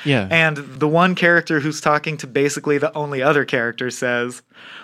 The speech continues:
Speaker 2: "Well, you've made the grand tour and now here you are, back at the beginning."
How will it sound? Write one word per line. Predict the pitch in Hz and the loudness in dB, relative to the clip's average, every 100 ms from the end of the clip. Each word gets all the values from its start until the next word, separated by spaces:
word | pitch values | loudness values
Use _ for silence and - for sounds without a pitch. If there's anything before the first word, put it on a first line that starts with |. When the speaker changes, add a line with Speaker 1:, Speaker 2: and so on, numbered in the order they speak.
| - | 0
Speaker 2:
"Well, | 165 226 | 2 4
you've | 220 196 160 | 4 0 2
made | 196 254 185 | 2 2 0
the | 202 | 0
grand | 202 208 214 185 | 2 4 2 2
tour | 226 170 147 | 2 4 4
and | 151 | 2
now | 156 156 | 0 -2
here | - 185 | -2 0
you | 190 170 | 0 2
are, | 185 147 120 | 2 2 0
back | - 160 165 | 2 0 2
at | 170 | -4
the | 160 | -6
beginning." | 165 160 160 123 113 | -4 0 0 0 -6